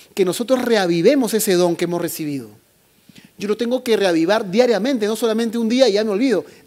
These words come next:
diariamente. Porque esta es una, una lucha, un combate.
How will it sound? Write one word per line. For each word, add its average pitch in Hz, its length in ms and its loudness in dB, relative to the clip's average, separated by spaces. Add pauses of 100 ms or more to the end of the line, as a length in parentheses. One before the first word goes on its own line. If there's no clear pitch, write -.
(120)
diariamente. 254 1120 2 (1200)
Porque 196 220 -4
esta 233 120 -8
es 214 100 -12
una, 262 320 -8
una 240 240 -6
lucha, 214 300 -6
un 214 100 -8
combate. 208 580 -8